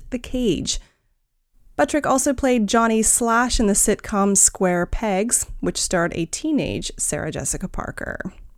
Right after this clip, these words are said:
Sadly, Buttrick's career was cut short when he died tragically in nineteen eighty-nine of complications from aids. He was just twenty-nine years old. Tune in again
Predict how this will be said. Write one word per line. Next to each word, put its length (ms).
Sadly, 380
Buttrick's 460
career 420
was 180
cut 280
short 460
when 100
he 160
died 240
tragically 500
in 80
nineteen 380
eighty-nine 580
of 120
complications 880
from 280
aids. 480
He 120
was 120
just 200
twenty-nine 480
years 200
old. 460
Tune 160
in 140
again 420